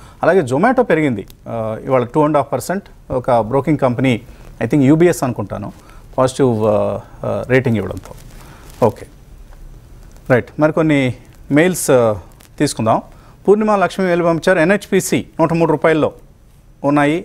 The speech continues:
ఐఆర్ఎఫ్సి నూట యాభై ఏడు రూపాయల్లో ఉన్నాయి. ఇవి హోల్డ్ చేయొచ్చు, ఇంకా యాడ్ చేసుకోవచ్చా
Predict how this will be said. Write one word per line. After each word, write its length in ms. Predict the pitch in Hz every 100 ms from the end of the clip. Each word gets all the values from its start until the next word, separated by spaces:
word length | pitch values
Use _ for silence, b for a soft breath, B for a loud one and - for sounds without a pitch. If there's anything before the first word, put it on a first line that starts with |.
| -
ఐఆర్ఎఫ్సి 580 | 147 190 185 - - 185
నూట 200 | 143 143
యాభై 260 | 135 123
ఏడు 80 | 113
రూపాయల్లో 320 | 110 131 117
ఉన్నాయి. 200 | 101 101 - B B B -
ఇవి 240 | 185 180
హోల్డ్ 260 | 147 180 220
చేయొచ్చు, 220 | 214 226
ఇంకా 120 | 208
యాడ్ 320 | 135 196 -
చేసుకోవచ్చా 440 | 233 - 156 -